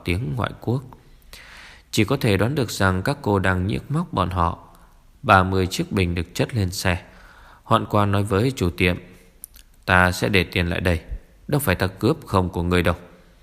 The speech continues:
Nói rồi, tên hoạn quan lấy từ trong bọc áo ra một trăm tiền, ấn vào tay chủ tiệm người Hồ. Số tiền đó chỉ bằng một phần mấy chục giá trị thật của những chiếc bình. Với số lượng và chất lượng của những chiếc bình ấy,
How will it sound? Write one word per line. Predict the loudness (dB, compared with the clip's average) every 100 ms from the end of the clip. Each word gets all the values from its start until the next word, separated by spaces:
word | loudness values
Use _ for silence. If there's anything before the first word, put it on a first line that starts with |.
| -20 -20 -20 -20 -8
Nói | 0 2
rồi, | 4 2
tên | 2 -2
hoạn | -2 -4 -2
quan | 0 2
lấy | 0 -2 -4
từ | -4
trong | -2 0
bọc | 0 0
áo | -2 -2
ra | -2 0 0
một | -2 -4
trăm | -4 -4 0
tiền, | 0 -2 -12 -20 -20 _ _ -2
ấn | -2 -2 -4 0
vào | 0
tay | 0 -2
chủ | 0 -4
tiệm | -4 -4 -2
người | -4
Hồ. | -2 -4 -6 -12 -20 -20 -20 -20 -20 -8
Số | 0 0
tiền | 2 0
đó | 2 0 -2 -2
chỉ | 0
bằng | 0 0 0
một | -2 -4 -4
phần | 0 0 0
mấy | 0 -2 -4 -2
chục | -2 -2
giá | -6 -4
trị | -4 -4
thật | -2 -2 -2
của | -4
những | -4
chiếc | -4 -6 -4
bình. | -2 -2 -4 -18 -20 _ _ _ _ _ _
Với | -2 2 2 2
số | 0
lượng | 0 0 0
và | -2
chất | -4 -2
lượng | 0 0 -2
của |
những | -4 -4
chiếc | -6 -4 -2
bình | -2
ấy, | -2 -4 -4